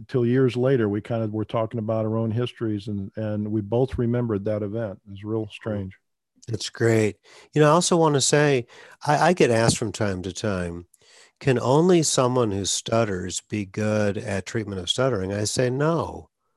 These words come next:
Speaker 2: Like your wife, your wife, Nina. And, um, I know so many people who learn what stuttering really is,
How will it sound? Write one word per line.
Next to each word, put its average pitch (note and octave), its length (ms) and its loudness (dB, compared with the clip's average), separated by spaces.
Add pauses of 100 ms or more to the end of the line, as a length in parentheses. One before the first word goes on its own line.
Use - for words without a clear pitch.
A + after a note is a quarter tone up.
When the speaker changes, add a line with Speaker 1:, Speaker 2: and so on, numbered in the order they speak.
(460)
Speaker 2:
Like A#2+ 280 4
your A#2+ 120 4
wife, A#2+ 400 2
your A2+ 180 -4
wife, A#2+ 420 0
Nina. G#2+ 500 -4 (460)
And, G2+ 380 -2
um, G2+ 500 -2 (340)
I C#3 140 0
know C#3 160 2
so C3 260 0
many A#2 320 0
people F#2+ 560 -4 (960)
who G2 800 -4 (480)
learn G#2+ 920 -2
what G2 160 -8
stuttering G2+ 340 -2
really G2 360 0
is, F#2+ 600 -4